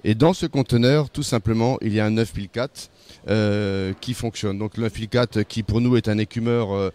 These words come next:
de, de très grande série et, et qui fonctionne, euh,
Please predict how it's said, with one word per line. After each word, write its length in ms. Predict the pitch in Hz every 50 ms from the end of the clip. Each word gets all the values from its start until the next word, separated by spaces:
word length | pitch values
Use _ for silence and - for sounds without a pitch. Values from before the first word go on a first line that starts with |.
| - - - - -
de, 360 | - 110 110 110 110 104 98
de 100 | 98 107 104
très 220 | - - 123 123
grande 220 | 123 117 120 120 107
série 380 | - - 113 107 107 127 147
et, 460 | 151 143 127 107 104 101 98 85 82
et 60 | 101 98
qui 120 | - 110
fonctionne, 500 | 107 - - 107 101 - - 120 117 110
euh, 440 | 107 101 98 98 95 95 95 90 85